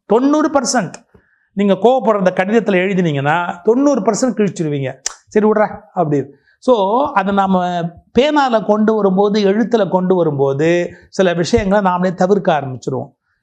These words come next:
They limit emotional exposure to others' opinions. யாராவது ஒரு ஒப்பீனியன் சொல்றாங்க அப்படின்னா எல்லாத்துலயும் பதிலுக்கு நாம சொல்ல வேண்டிய அவசியம் இல்லை.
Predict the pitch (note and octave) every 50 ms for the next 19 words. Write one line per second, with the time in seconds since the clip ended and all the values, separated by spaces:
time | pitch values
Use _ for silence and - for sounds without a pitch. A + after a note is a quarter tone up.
0 | _ _ _ _ - C#3+ F3 F#3 F3 F3 F3+ F#3+ G#3 A3 A#3+ B3 F#3 - - -
1 | F3 F3+ G3 G#3 G#3+ G#3 G#3 - G3 F#3+ F#3 F3+ E3 E3 D#3+ - - - - G#3
2 | G#3 F#3+ - - G#3+ G3+ E3 - G3 F3 D3 C#3+ E3 E3 F#3 G3 G3+ G#3 F#3+ -
3 | F3 D3+ C#3+ D3 - E3+ D#3 C#3+ C3+ B2+ A#2 G#2+ F#2+ - - - _ _ _ _
4 | _ - _ - G3 G3 G3+ A3 A#3 B3+ B3 B3 A3 G3 F#3 F3+ F#3+ A#3+ A#3 G#3+
5 | G#3+ G3 F3+ - - F3+ E3+ F3 F#3+ F#3 F3 D#3+ D3+ D#3+ D#3+ D#3 C#3 D3 D3 C#3+
6 | C#3+ D3 D3 C#3+ C#3 C3+ C#3 C#3 C3+ C#3+ D#3 E3 F3 F3+ F#3+ F#3+ G3+ G#3 G#3 F3
7 | A3 A3+ A#3+ A3+ F#3+ F3+ F3+ F3+ G#3 G#3 G3+ G3 F3+ F3 F3 F3+ F3 F3 F#3 F3
8 | F3+ F3+ F3 E3 D#3 D3+ D3+ D3 - - D3 C3 B2+ B2+ C#3+